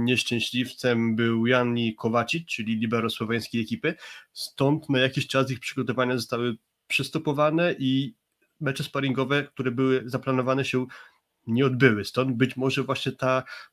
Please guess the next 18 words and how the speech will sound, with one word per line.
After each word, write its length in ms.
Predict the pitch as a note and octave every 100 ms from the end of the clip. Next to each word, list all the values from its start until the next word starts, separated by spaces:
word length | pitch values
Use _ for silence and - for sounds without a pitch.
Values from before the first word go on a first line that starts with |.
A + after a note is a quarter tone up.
| -
potrzeba 720 | A#2+ - C3+ B2+ C3+ C#3 C#3 _ _ _ _ _ _ _
odrdzewienia 800 | C3+ B2+ C3 A2+ B2+ C#3 C3 A2+
się 260 | - A2+ A2
z 100 | G#2+
biegiem 300 | A#2 A#2 A2+
tego 240 | A#2+ B2
turnieju. 460 | B2+ B2+ B2+ A2 G#2
Stąd 240 | A#2+ A2+
ta 80 | B2
porażka 380 | A#2+ B2 - A#2
z 20 |
Czechami 380 | - - D3 C#3+
w 60 |
fazie 220 | - B2
grupowej 360 | B2+ B2 C3+ B2
właśnie 260 | A#2+ - A2
z 20 |
Włochami. 400 | A#2+ A#2 G#2